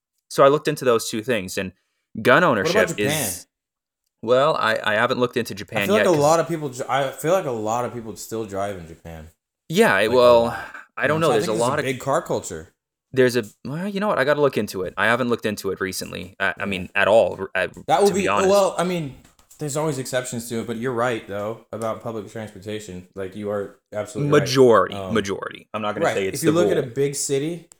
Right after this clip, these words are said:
Speaker 2: right. If you look at, like, a big city here in America, like,
Speaker 1: Yes.
Speaker 2: New York or,
Speaker 1: Mm.
Speaker 2: like, uh, L A. Um, you know, you, you're talking to people that are thirty years old and they've never driven a car.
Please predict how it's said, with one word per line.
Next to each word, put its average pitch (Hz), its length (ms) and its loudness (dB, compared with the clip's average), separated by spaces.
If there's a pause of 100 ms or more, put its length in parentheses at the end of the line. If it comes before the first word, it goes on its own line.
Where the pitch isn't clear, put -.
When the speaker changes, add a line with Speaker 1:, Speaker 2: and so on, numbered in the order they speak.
(260)
Speaker 2:
right. 127 280 -2 (420)
If 123 120 -12
you 151 60 -8
look 160 120 -4
at, 127 60 -6
like, 127 100 -4
a 113 60 -4
big 117 200 -8
city 123 300 -10
here 123 180 -6
in 120 80 -8
America, 113 600 -8
like, 95 360 -10
Speaker 1:
Yes. - 200 -16 (540)
Speaker 2:
New 220 100 -10
York 240 600 2 (420)
or, 117 180 -4
Speaker 1:
Mm. 110 140 0
Speaker 2:
like, 104 300 -4
uh, 92 240 -4 (460)
L 143 340 0
A. 151 480 -2 (480)
Um, 101 340 -8 (200)
you 117 120 -10
know, 104 320 -6
you, 151 180 -6 (120)
you're 156 220 -4
talking 170 360 -2
to 139 80 -4
people 185 320 -6
that 147 120 -2
are 123 100 -2
thirty 160 300 -2
years 147 200 -2
old 165 160 -4
and 117 60 -10
they've 117 140 -8
never 123 260 -8
driven 113 300 -8
a 95 60 -8
car. 110 400 -4